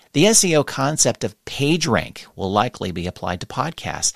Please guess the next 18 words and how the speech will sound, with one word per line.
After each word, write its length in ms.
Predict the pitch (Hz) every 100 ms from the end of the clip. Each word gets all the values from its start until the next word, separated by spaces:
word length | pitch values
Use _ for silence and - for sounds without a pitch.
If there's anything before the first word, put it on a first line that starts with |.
| - -
That 160 | 156 185
means 260 | 180 165
the 80 | 120
more 320 | 104 110 151
external 460 | 156 - - 110 95
sources 560 | - 151 165 - 101
that 160 | 101 -
reference 480 | 110 110 104 98 -
your 100 | 80
podcast, 680 | - 147 139 - - - - - - - _
like 360 | 104 107 98 - _ _
web 280 | 110 123 107
page 320 | - 113 101
backlinks, 580 | 117 104 - 71 62 -
video 420 | 95 127 110 85
and 100 | 82
video 400 | 80 123 110 90 90
interviews, 560 | 131 120 80 67 -